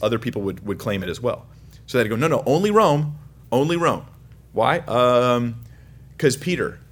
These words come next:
'cause Peter came here. And so then it's like, Peter came here, and therefore it stuck, the authority stuck here. Irenaeus is the earliest source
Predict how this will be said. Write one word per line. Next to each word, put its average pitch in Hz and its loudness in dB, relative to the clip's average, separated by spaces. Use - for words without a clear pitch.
'cause 123 -6
Peter 139 2
came 120 0
here. 107 -4
And 104 -10
so 113 0
then 110 -4
it's 110 -6
like, 98 -4
Peter 180 0
came 180 2
here, 170 0
and 127 2
therefore 117 2
it 117 -2
stuck, - -2
the 110 -4
authority 107 -2
stuck 95 -4
here. - -10
Irenaeus 160 4
is 123 -4
the 127 -6
earliest 175 0
source - -2